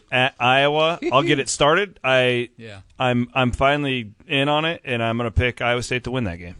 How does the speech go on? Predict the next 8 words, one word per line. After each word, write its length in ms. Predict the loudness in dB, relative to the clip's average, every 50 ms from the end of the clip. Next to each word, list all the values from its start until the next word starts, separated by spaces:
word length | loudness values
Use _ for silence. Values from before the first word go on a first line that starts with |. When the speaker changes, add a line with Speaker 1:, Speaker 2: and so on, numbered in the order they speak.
| -20 _ _ _ _ _ _ _ _ _ _ _ _ _ _ _ _
Speaker 1:
Uh, 320 | -8 -4 -2 -2 -2 -2 -2
really 320 | 0 2 4 4 4 4 2
close. 400 | 0 -2 -4 -4 -6 -8 -14 -16
Three 240 | -12 -8 -6 -4
points, 580 | -2 -2 -2 -2 -2 -2 -4 -6 -10 -16 -20 -20 _ _ _ _ _ -2
one 220 | 0 2 2 4
point. 360 | 2 2 2 2 0 -2 -4 -8 _ _ _ _ _ _ _ _ _ _ _ _ _ _ _ _ _ _ _ _ _ _ -12 -6
I, 300 | -2 -2 0 0 -2 -4